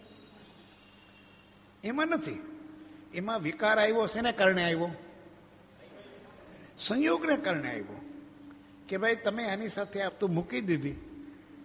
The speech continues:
અરે, કદાચ લસણની બદલે કેસર સાથે મૂક્યું હોત તો?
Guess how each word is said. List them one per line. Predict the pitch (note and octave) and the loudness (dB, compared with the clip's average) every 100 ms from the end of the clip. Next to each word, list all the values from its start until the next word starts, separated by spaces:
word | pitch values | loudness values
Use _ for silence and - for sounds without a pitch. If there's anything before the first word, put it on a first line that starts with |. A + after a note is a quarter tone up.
| - - - - - - - | -20 -20 -20 -20 -20 -20 -8
અરે, | F#3 G#3+ | -4 -4
કદાચ | - F3 G#3+ - | -4 -4 -4 -2
લસણની | D3+ D3 G3 G3+ | -4 -2 -4 -4
બદલે | F3+ F#3+ G3+ | -4 -4 -4
કેસર | - F3 - F#3+ | -2 -2 0 -2
સાથે | G3 G3+ | 0 2
મૂક્યું | G3+ G3 G3+ G3+ | 2 0 -2 0
હોત | G3 G3 | 0 0
તો? | G#3+ | -6